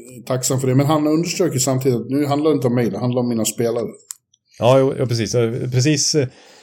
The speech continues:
Speaker 2: alltså när de zoomar in honom efter det där och liksom, när de fortsatte att hylla honom, då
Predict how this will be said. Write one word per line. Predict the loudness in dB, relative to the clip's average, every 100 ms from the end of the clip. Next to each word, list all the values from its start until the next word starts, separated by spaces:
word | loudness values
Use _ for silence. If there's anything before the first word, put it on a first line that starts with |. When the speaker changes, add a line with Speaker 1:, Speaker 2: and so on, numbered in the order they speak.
| -20 -8
Speaker 2:
alltså | 0 4
när | 4 4
de | 2
zoomar | 2 4 4
in | 4
honom | 4 2 2 2 2
efter | 0 0 0 0 0 -4 -16 -18 -6
det | -2
där | 0 2
och | 0 0 -2 -8 -16
liksom, | -10 -8 -6 -6 -8 -10 -6
när | -4
de | 0
fortsatte | 0 2 0 2
att | 0
hylla | 2 0
honom, | 0 -2 0
då | 2 2